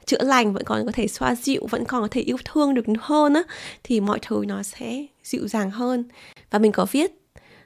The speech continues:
"Tôi đánh máy lại bốn câu hát này để lên màn hình máy tính. Hàng ngày, chúng nhắc tôi kết nối lại với đứa trẻ bên trong của mình. Để nhớ rằng,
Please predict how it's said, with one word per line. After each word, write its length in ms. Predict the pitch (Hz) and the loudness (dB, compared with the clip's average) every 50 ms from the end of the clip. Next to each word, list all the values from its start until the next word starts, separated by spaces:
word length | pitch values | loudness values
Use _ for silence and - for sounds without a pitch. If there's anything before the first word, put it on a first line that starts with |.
| _ _ _ | _ _ _
"Tôi 140 | - 277 277 | 2 4 4
đánh 220 | 262 226 220 214 | 4 2 2 0
máy 140 | 208 196 208 | 0 0 2
lại 240 | 226 262 254 247 - - | 4 4 4 2 2 0
bốn 280 | - 214 202 196 202 220 | 0 2 2 2 2 2
câu 200 | - - 277 277 | 2 2 2 2
hát 300 | 285 - - 320 - - | 2 0 -4 -6 -4 -2
này 340 | 262 247 214 202 196 208 - _ _ - | 0 0 0 0 -2 -4 -10 _ _ -6
để 80 | 202 | -4
lên 180 | 196 214 233 233 | -2 -2 -2 -2
màn 140 | 226 214 196 | -2 -2 -2
hình 200 | 196 202 190 185 | -2 -2 0 0
máy 120 | 175 180 | -2 -2
tính. 360 | 185 - 185 190 190 214 285 320 - - - - - - - - | -2 -2 0 0 0 -2 -4 -6 -12 -18 -20 -18 -16 -18 -18 -12
Hàng 240 | - - 269 247 226 | -6 -2 0 2 2
ngày, 340 | 233 233 226 220 214 214 214 - - - - - _ - | 4 4 4 4 2 2 0 -4 -10 -20 -20 -14 _ 0
chúng 200 | - 262 233 247 | 2 4 4 4
nhắc 140 | 294 320 311 - | 2 0 0 0
tôi 180 | 302 294 285 | 2 2 2
kết 200 | 285 - 349 339 | 2 0 -2 0
nối 160 | 320 254 220 220 | 2 2 2 2
lại 320 | 247 262 269 - - 214 - | 2 0 0 -2 -4 -6 -6
với 120 | 208 202 | -6 -4
đứa 160 | 185 196 185 | -2 -2 -2
trẻ 220 | 190 - - 247 220 | -2 -4 -6 -6 -6
bên 180 | 214 226 240 | -4 -4 -4
trong 220 | 233 - 254 254 233 | -4 -4 -4 -4 -4
của 120 | - 185 | -4 -2
mình. 200 | 180 185 185 180 - _ _ - - - - - - - - | -2 -2 -2 -2 -6 _ _ -20 -20 -20 -20 -20 -20 -6 0
Để 160 | - 233 233 214 | 4 4 6 6
nhớ 220 | 208 202 202 208 | 6 6 6 4
rằng, 340 | 208 311 285 269 233 214 | 4 2 2 2 0 0